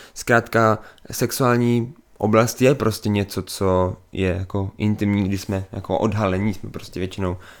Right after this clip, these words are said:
jako nazí, tak, eh, je to něco, co, eh, pokud víme, že to je jediný náš jako sexuální partner, tak, eh,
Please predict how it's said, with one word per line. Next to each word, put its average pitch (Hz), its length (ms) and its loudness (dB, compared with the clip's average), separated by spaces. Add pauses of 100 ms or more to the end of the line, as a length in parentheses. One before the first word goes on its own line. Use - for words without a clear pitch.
jako - 200 -6
nazí, 110 280 6
tak, 98 240 2 (380)
eh, 98 240 -2
je 107 120 0
to 98 100 -4
něco, 104 260 0
co, 98 540 0 (300)
eh, 95 40 -6
pokud 98 340 -4
víme, 104 280 2
že 104 120 -2
to 101 100 -2
je 101 180 4
jediný 104 320 2
náš 92 320 -4
jako 104 200 -10
sexuální 95 480 -4
partner, 101 640 -2 (720)
tak, 95 300 -4
eh, 95 40 0